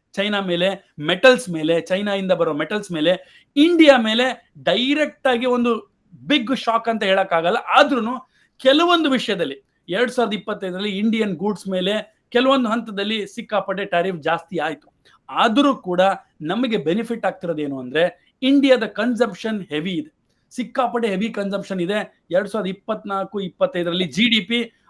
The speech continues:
ಐವತ್ತಾರರಿಂದ ಅರವತ್ತು ಪರ್ಸೆಂಟ್ ಇದ್ರೆ, ನಮಗೆ ಈ ಸರಿ ಅಷ್ಟು ಕನ್ಸಂಪ್ಷನ್ ಇದ್ರೆ, ಈಗ ಅರವತ್ತೈದು ಪರ್ಸೆಂಟ್ ಗಿಂತ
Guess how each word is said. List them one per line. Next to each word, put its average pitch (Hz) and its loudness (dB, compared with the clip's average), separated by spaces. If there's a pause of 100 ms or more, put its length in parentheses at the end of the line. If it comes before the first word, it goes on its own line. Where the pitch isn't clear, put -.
(140)
ಐವತ್ತಾರರಿಂದ 233 4
ಅರವತ್ತು 220 0
ಪರ್ಸೆಂಟ್ 202 -4 (140)
ಇದ್ರೆ, 185 0
ನಮಗೆ 247 6
ಈ 240 2
ಸರಿ 233 -2
ಅಷ್ಟು 170 -8
ಕನ್ಸಂಪ್ಷನ್ 208 -2
ಇದ್ರೆ, 180 -4
ಈಗ 185 -2
ಅರವತ್ತೈದು 208 0
ಪರ್ಸೆಂಟ್ 185 -10
ಗಿಂತ 180 -2